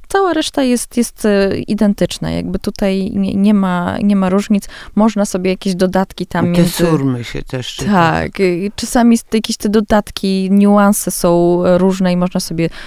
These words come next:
Speaker 1: odejmować, dodawać. To już jest wedle, im bardziej pewnie chcesz coś od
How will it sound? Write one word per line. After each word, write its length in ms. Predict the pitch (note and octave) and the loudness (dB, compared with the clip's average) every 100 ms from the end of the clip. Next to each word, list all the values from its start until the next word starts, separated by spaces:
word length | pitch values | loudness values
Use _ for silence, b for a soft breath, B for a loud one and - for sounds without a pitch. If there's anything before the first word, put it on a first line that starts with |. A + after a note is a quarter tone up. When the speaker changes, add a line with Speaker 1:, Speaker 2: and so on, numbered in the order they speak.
| B B | B B
Speaker 1:
odejmować, 600 | E3 E3+ F3+ F3+ F3+ - | 0 2 2 0 -2 -4
dodawać. 500 | E3 E3+ F3 E3 - | -4 -2 -2 -4 -2
To 120 | F3 | -2
już 160 | E3+ | -2
jest 160 | E3 E3+ | -4 -2
wedle, 420 | E3+ E3 E3+ D#3+ - - - - - | -2 0 0 0 -4 -12 -20 -20 -10
im 180 | E3 E3 | -6 -2
bardziej 440 | E3 E3+ - D#3 - - - | -2 -2 -6 -8 -10 -18 -14
pewnie 380 | - F3 E3 D#3+ - | -12 -8 -8 -8 -10
chcesz 340 | - - E3+ | -8 -6 -6
coś 220 | - D#3+ | -8 -10
od 80 | E3+ | -8